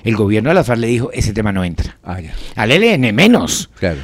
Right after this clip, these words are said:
Speaker 1: porque el E L N va a llegar un momento ahora que, eh, a-, acuerden y firmen, tienen que pedirle perdón a las víctimas de los atentados del oleoducto y
Speaker 2: Sí.
Speaker 1: reparar.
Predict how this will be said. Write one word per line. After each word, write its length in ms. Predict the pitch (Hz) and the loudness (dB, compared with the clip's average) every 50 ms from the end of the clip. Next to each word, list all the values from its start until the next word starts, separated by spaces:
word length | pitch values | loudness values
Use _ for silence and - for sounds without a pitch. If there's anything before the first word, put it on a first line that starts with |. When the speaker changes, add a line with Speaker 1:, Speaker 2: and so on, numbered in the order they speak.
| - | -6
Speaker 1:
porque 240 | - 117 104 - 123 | -6 -4 -2 0 0
el 100 | 117 120 | 0 2
E 40 | 143 | 2
L 140 | 165 180 190 | 2 0 0
N 160 | 190 190 190 | 0 0 0
va 80 | 180 | 0
a 40 | 175 | 2
llegar 280 | 170 160 156 151 151 151 | 2 2 2 2 2 0
un 80 | 151 | 0
momento 460 | 151 151 147 143 143 139 127 113 147 135 | -2 -2 0 0 0 0 2 2 4 4
ahora 260 | 131 131 135 135 117 | 4 4 2 0 0
que, 680 | - 113 101 98 95 95 92 92 92 90 90 87 90 | 0 -2 -2 -2 -4 -4 -6 -6 -8 -8 -10 -10 -10
eh, 40 | 92 | -8
a-, 300 | 92 101 98 95 95 92 | -6 -4 -4 -4 -4 -6
acuerden 560 | 92 - - 220 180 113 104 98 120 123 113 | 0 6 6 8 8 6 4 0 -2 -2 -2
y 40 | 98 | -2
firmen, 440 | - 170 202 156 120 120 143 160 - - - - - - - - - - - _ | 0 2 2 2 2 0 -4 -4 -6 -12 -20 -20 -20 -20 -20 -20 -20 -20 -20 _
tienen 220 | - 120 120 135 120 | -6 -4 -4 -2 0
que 160 | 135 143 135 | 0 0 0
pedirle 420 | 127 - 127 123 127 131 151 160 | 2 2 2 4 4 2 0 -2
perdón 300 | 147 135 101 95 113 120 | -2 -4 -4 -6 -6 -4
a 40 | 131 | -2
las 180 | 131 110 95 90 | -2 -2 -2 0
víctimas 480 | 95 107 98 - - 127 123 120 110 95 | 0 -2 0 0 -2 -2 -2 -2 -4 -4
de 80 | 95 92 | -4 -6
los 100 | 90 85 | -6 -6
atentados 440 | 90 92 90 87 85 82 95 98 107 | -6 -8 -8 -10 -8 -6 -4 -2 -2
del 140 | 110 101 98 | -2 -2 -2
oleoducto 460 | 92 87 87 98 120 117 - - 190 | -2 -2 0 0 0 0 0 -2 -2
y 40 | - | 0
Speaker 2:
Sí. 160 | 135 117 101 | 0 0 0
Speaker 1:
reparar. 680 | 85 101 98 92 - 80 80 90 - - - - - | 0 0 -2 -4 -4 -4 -2 -2 -2 -2 -4 -6 -8